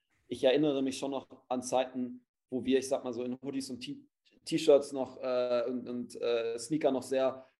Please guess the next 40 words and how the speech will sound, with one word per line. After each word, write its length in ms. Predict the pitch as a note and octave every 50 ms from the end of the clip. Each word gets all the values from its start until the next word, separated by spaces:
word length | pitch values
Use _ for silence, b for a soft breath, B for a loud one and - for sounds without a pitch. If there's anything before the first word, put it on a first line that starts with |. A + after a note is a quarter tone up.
| _
kritisch 300 | - - E3+ E3 D3 -
beäugt 360 | - C3+ - D#3 D#3 D#3 -
wurden 380 | - C#3 C#3+ C3+ C#3 C3+ C3+ C3
und, 220 | - C3 C3 B2+
und 240 | B2+ C3 C3 B2 -
gerade 240 | - B2 B2+ C3 B2
so 100 | A#2+ B2+
die 120 | B2 B2+
Chefetagen 640 | A#2+ - - C#3+ C#3 - C#3+ - C#3 B2+ B2+ B2 B2+
so 40 | B2
ein 60 | B2+
bisschen 200 | B2 B2 B2 B2+
gesagt 280 | A#2 B2 B2 B2 A#2+ -
haben, 100 | A#2 G#2
so, 80 | A2+
"Okay, 140 | A#2 - B2+
das 120 | C3 C3 -
ist 60 | -
alles 200 | A#2 A2+ - -
nett, 300 | B2 B2+ C3 B2+ B2+ - - -
ähm, 280 | A#2+ A#2+ A#2+ A#2+ A#2+ - _ _ _ _
jetzt 160 | - A2+ -
machen 140 | C3+ B2+ C3
wir 80 | B2+ B2+
hier 120 | B2+ B2+
mal 100 | B2+ B2
ein 40 | A#2+
bisschen 200 | A#2 - C3 A#2+
Jugend 240 | A#2+ C3 B2+ B2 B2
forscht", 520 | - - D3+ C#3 C#3 - - - - -
aber, 420 | B2 A#2+ G#2+ A2+ A2+ A#2 A2 - -
ähm, 380 | A#2 A2+ A2+ A#2 B2 B2 - _ _ b b b b b
wir 200 | - - - B2
haben 140 | A#2 B2+ C3
auch 140 | - A#2 B2+
irgendwie 180 | B2+ B2+ A#2+ A#2+
noch 160 | A#2+ A#2 A2+
ein 80 | B2
Kerngeschäft 560 | A#2 B2 C3+ D3 D3 C#3 - - B2+ - - C3+
und 180 | B2+ B2 B